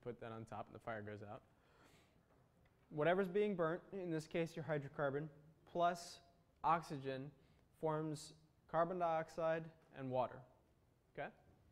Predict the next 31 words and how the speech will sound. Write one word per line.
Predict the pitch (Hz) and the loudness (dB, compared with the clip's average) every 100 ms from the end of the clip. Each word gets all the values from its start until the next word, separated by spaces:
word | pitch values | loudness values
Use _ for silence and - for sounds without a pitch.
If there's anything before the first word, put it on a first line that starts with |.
| - - _ - | -20 -20 _ -4
So | 147 147 - | -2 -2 -2
I, | 151 | 0
they | 147 | 2
don't | 175 175 | 2 0
have | 170 | -2
to | 165 | -2
give | 143 165 | 0 0
you | 185 | 2
the | 180 | 0
formula, | 180 185 185 196 202 | -2 -2 -2 0 0
you | 160 | 0
just | 143 147 | -2 -2
have | 160 156 | -2 -2
to | |
know | 156 151 147 | -2 -2 0
that | 135 127 | 0 -2
whatever | 123 135 165 190 | 0 2 2 2
it | 190 | 2
is | 185 185 180 - | 0 -2 -4 -8
plus | - 170 165 - - | -2 -2 -2 -8 -2
oxygen | 156 156 - 165 156 151 | 0 0 -4 -4 -4 -4
forms | 139 135 131 - - | -6 -6 -8 -12 -2
C | 160 | 2
O | 156 | 2
two | 156 156 151 | 0 -4 -2
and | 135 | -4
H | 127 120 - | -6 -8 -8
two | 117 | -8
O, | 117 - - _ _ _ _ _ _ _ - | -10 -16 -20 _ _ _ _ _ _ _ -10
okay? | 120 151 196 - - - _ - _ _ _ _ _ _ _ - _ _ _ _ - _ _ _ _ _ _ - | -4 -4 -4 -14 -20 -20 _ -20 _ _ _ _ _ _ _ -20 _ _ _ _ -20 _ _ _ _ _ _ -10
Yes? | 143 | -8